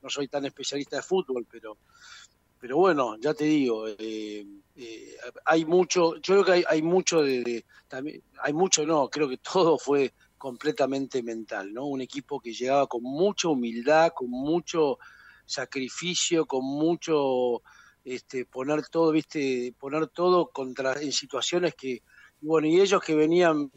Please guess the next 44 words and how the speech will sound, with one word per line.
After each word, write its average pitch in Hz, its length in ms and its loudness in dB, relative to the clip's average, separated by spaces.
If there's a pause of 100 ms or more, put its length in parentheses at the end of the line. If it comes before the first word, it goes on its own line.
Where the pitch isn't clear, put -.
(180)
ya 156 260 2
un 139 100 -2
poquito 156 360 0
más 156 140 4
golpeados, 170 760 4
de 139 100 0
cuatro 160 300 2
o - 20 -4
cinco 151 280 -4
semanas 147 320 -2
jugando 139 220 -2
contra 131 200 -4
Australia, 165 640 2
diciendo, 151 460 -2
"Bueno, 143 300 2
estos 156 240 -6
muchachos 131 400 -4
vienen 131 240 -4
sin 123 160 -10
jugar 127 220 -4
un 113 60 -12
partido, 123 480 -6
un 131 160 -14
partido 131 440 -6
en 120 140 -10
ocho 123 280 -10
meses, 147 400 -6 (480)
jugando 180 680 2
más 170 300 0
o 165 60 -2
menos 170 260 0
normal 143 400 2
le 139 80 0
ganamos", 139 640 0 (480)
y 131 60 -16
bueno, 131 240 -2
y 123 40 -2
el 123 100 -6
deporte 143 440 -2
te 117 120 -6
muestra 120 300 -8
estas 107 200 -12
cosas, - 460 -12
¿no? 127 160 -20